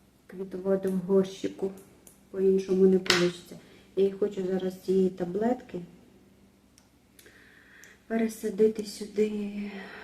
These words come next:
в цю ячейку. Наскільки я чула, вона спочатку нарощує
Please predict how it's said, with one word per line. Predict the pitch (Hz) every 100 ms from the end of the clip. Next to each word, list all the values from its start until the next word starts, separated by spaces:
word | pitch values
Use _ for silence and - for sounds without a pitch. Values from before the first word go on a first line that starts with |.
| - 208
в | 208 - 220
цю |
ячейку. | 214 208 202 - 196 - - 196 190 -
Наскільки | 196 - 233 226 214
я | 208 208 196 185 -
чула, | - 262 247
вона | 196 196 214
спочатку | 214 196 - 214 - 185
нарощує | 185 190 208 208 - 185 180 175